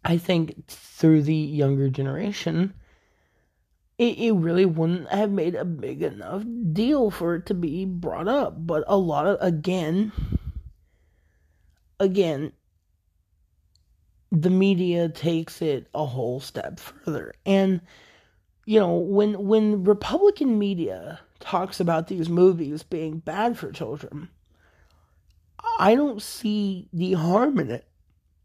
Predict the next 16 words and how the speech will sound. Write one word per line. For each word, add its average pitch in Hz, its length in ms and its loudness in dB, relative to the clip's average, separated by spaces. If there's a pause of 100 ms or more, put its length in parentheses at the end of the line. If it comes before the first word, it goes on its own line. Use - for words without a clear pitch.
(640)
I 190 60 4
mean, 185 140 6
you 208 260 4
look 208 240 4
at 165 140 0
Buzz 180 240 0
Lightyear 202 320 2
movie, 160 480 2 (840)
the 185 60 6
movie 247 280 8
wasn't 233 360 -4
all 160 180 0
that 131 240 -4
bad. 139 400 -6 (720)
I 170 120 6
don't, 220 200 6